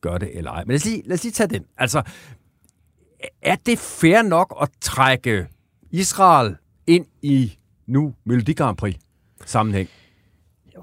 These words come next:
Speaker 2: altså, jeg synes, man skal starte et lidt andet sted. Man skal starte med at sige, at hvis man, øh, er optaget af at ville lave en boykot, så skal man jo lade,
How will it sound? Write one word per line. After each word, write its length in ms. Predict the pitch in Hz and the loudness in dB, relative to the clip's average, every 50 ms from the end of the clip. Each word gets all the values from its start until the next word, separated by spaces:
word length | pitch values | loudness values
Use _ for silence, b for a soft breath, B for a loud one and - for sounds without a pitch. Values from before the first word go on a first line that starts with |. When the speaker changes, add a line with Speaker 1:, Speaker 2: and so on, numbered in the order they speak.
| 175 | -6
Speaker 2:
altså, 180 | 175 151 151 170 | -6 -4 -2 -2
jeg 80 | 170 | -2
synes, 240 | - - 196 - - | -2 -4 -6 -6 -4
man 120 | 208 175 160 | -4 -4 -4
skal 200 | - - 175 - | -4 -4 -4 -4
starte 300 | - 156 139 160 170 - - - _ - | -2 -2 -2 -2 -4 -4 -6 -8 _ -6
et 120 | 190 165 | -6 -2
lidt 180 | 170 185 190 185 | -2 -2 0 0
andet 240 | 156 147 165 185 | 0 -2 -2 -4
sted. 200 | - - 165 165 | -2 -2 -2 0
Man 120 | 175 180 180 | 0 -2 -4
skal 160 | - - 156 | -4 -6 -4
starte 260 | - 180 180 196 196 | -2 -2 -2 -2 -2
med 60 | 190 180 | -4 -6
at 60 | 165 | -6
sige, 360 | - - 180 170 175 190 - - | -6 -4 -4 -2 -2 -4 -6 -6
at 140 | - 160 143 | -6 -8 -6
hvis 260 | 160 160 139 - - | -4 -4 -6 -6 -6
man, 240 | 165 160 151 147 143 | -4 -4 -4 -4 -6
øh, 140 | 139 139 135 151 165 | -6 -6 -6 -6 -4
er 120 | 147 151 | -6 -6
optaget 420 | - - 208 202 - - - 196 170 | -4 -4 -6 -6 -4 -4 -2 -2 -2
af 100 | 170 185 | -2 -2
at 80 | 185 170 | -2 -4
ville 120 | 170 151 | -4 -4
lave 180 | 143 147 156 185 | -2 -2 -2 -4
en 80 | 190 - - | -4 -6 -4
boykot, 520 | 147 151 180 - - - 135 123 - - - _ _ _ _ - | -4 -2 -2 -2 -4 -8 -8 -8 -10 -14 -20 _ _ _ _ -10
så 120 | - 180 | -8 -8
skal 180 | - - - 185 | -6 -4 -4 -2
man 100 | 175 170 | -2 0
jo 140 | 165 160 | 0 -2
lade, 320 | 160 175 170 156 151 127 | -2 -2 -2 -2 -2 -2